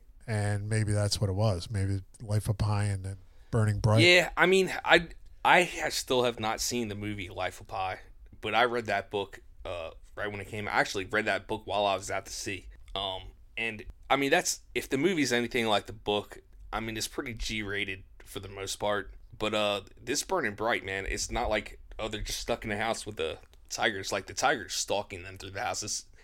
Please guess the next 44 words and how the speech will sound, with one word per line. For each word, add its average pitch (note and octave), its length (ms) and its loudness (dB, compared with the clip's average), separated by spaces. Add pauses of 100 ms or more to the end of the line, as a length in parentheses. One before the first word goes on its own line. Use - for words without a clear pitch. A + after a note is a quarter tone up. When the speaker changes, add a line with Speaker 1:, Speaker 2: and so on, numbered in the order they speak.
(120)
Speaker 2:
it's A#2 180 2
almost F3 320 4
more B2 120 6
of A#2 60 0
a A2+ 40 -4
slasher A2 500 4
movie A#2 300 -2
than G2+ 300 -4 (260)
most G#2+ 300 0
slashers G#2 520 2
you've G2+ 160 -12
seen. G2 380 -6 (220)
Except A2 360 -2
it A2 80 0
ain't, G#2+ 240 0 (240)
it G#2+ 100 -4
ain't A2 160 4
a G2 60 -4
guy G#2 220 6
Speaker 1:
Right. G2+ 80 6
Speaker 2:
with F#2+ 80 -2
a F#2+ 40 -10
kitchen A2+ 380 -6
knife. G2 260 -6
It's - 220 -6
a, G2+ 200 -6 (300)
it's - 140 -8
a G#2 40 -6
whole G#2+ 240 0
ass G2+ 240 0
fucking G2+ 280 -6
tiger A2+ 400 0 (280)
during B2+ 180 4
a A2 40 0
hurricane. G#2+ 500 2 (300)
So A2 280 2
it's, - 220 -2 (140)
<laughs> - 140 -14
he's D#3 200 6
just, A2+ 160 -6
like, G#2+ 160 -2
f-, - 260 -16
flooding B2 420 0
involved. A#2+ 480 2